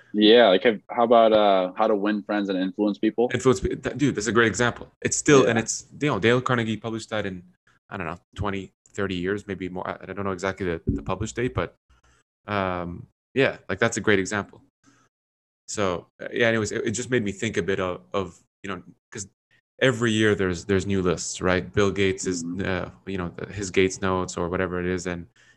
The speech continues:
Speaker 2: there's always these new books to read. And sometimes it can be, like, an influx of information.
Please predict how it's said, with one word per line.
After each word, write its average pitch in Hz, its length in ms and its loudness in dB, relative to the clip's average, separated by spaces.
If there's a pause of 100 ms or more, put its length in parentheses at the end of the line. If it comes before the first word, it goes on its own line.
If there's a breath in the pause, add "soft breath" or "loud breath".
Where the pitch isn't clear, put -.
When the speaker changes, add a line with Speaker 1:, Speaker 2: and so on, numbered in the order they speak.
Speaker 2:
there's 101 140 -4
always 104 240 0
these 95 180 -6
new 95 140 -6
books 98 240 -4
to 82 100 -18
read. 110 240 -6 (500)
And 101 120 -10
sometimes 110 440 -4
it 95 80 -4
can 95 100 -14 (100)
be, 104 120 -2
like, 92 160 -2
an 90 60 -12
influx 98 460 -8
of 87 100 -10
information. 90 540 -10